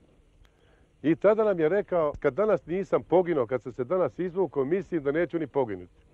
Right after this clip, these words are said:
I kada smo izašli tu gore i kad je on to rekao, odjedanput su se pojavili avioni, vidite, ispod ovih brda. Mi smo se bacili, ja i Kotur, desno ovako od ceste, on je ostao da leži na cesti i bomba je pravo pala na njega.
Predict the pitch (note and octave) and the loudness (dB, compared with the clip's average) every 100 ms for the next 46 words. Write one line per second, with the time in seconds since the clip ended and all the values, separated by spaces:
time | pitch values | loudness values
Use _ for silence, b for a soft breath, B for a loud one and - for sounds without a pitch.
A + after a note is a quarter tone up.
0 | - _ B B B B B B B B | -20 _ B B B B B B B B
1 | B - A#2 D#3 E3 - D3+ F#3+ G3+ - | B -6 0 2 2 0 -2 2 2 0
2 | D3 C#3 A2+ D#3 G3+ F3 - - b b | -4 -4 -2 0 2 0 -4 -20 b b
3 | b b B2+ A#2 C3+ D#3 E3+ - B2 D3+ | b b -8 -2 0 0 -2 -2 -2 -2
4 | F3 E3+ C3+ C3 G#3 A3 G#3 D#3+ - D3+ | -2 -2 0 -2 -2 -4 -8 -6 -6 -2
5 | D3+ E3+ G3 F3+ D3+ C3 C#3+ F3 F3 D3 | 2 4 4 4 4 4 0 0 0 -4
6 | B2 D#3+ E3 - C3+ C3 D3 C#3+ E3+ C#3 | -4 -2 -2 -2 -6 -4 -8 -4 -2 -2
7 | G#2+ C#3+ D#3 D3 E3 - _ b b b | 0 -2 0 0 0 -6 _ b b b
8 | b - G3+ G3 E3 D#3 C#3 F3+ E3+ D3+ | b -2 0 0 -2 0 4 2 2 2
9 | E3+ E3 - E3+ - B2 D#3+ - C#3+ B2+ | 4 4 0 -4 -4 -6 -4 -4 -2 0
10 | B2 B2+ A#2 - F#3+ - F3 D#3+ - - | 0 -2 -6 -2 -2 -2 -6 -6 -10 -18
11 | - E3+ D#3 F3 - D3+ C3+ E3+ C3 B2+ | 0 0 2 0 -2 -6 -4 -4 -6 -8
12 | G#2+ F3+ F3+ C#3+ A2+ E3+ F3+ D#3+ - F#3 | -6 -6 -6 -6 -6 -4 -2 -4 0 2
13 | F3+ - D#3+ C#3 A2+ G2+ | 2 0 -4 -4 -8 -10